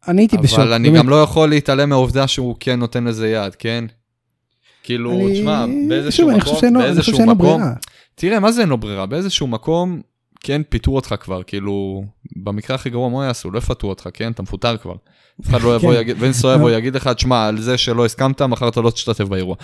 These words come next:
Speaker 1: אבל
Speaker 2: בין אם
Speaker 1: תשמע, הוא
Speaker 2: תשתתף, בין אם לא, אתה לא תשתתף.
Speaker 1: הוא
Speaker 2: אז,
Speaker 1: בן אדם
Speaker 2: אה,
Speaker 1: כמו, הוא בן אדם כמו כולנו, ואני מניח שהוא שמע את הרכשים על זה שיש סיכוי שחלק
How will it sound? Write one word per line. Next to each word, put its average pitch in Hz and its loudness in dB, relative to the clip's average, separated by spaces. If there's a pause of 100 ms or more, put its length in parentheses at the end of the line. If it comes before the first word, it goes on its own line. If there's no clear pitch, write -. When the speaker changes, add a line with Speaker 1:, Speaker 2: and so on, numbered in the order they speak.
(120)
Speaker 1:
אבל 143 4
Speaker 2:
בין 139 6
אם 127 8
Speaker 1:
תשמע, 139 8
הוא 143 8
Speaker 2:
תשתתף, 127 4
בין 127 6
אם 127 6
לא, 131 6
אתה 110 2
לא 101 0
תשתתף. 90 -6
Speaker 1:
הוא 160 -2
Speaker 2:
אז, 147 2
Speaker 1:
בן 151 6
אדם 180 4
Speaker 2:
אה, 185 -2
Speaker 1:
כמו, 180 2
הוא 151 0
בן 151 6
אדם 180 4
כמו 160 0
כולנו, 165 2
ואני 131 4
מניח 143 0
שהוא 139 -2
שמע 160 0 (400)
את - -6
הרכשים 139 0
על 160 4
זה 208 4
שיש 233 0
סיכוי 269 4
שחלק 240 -4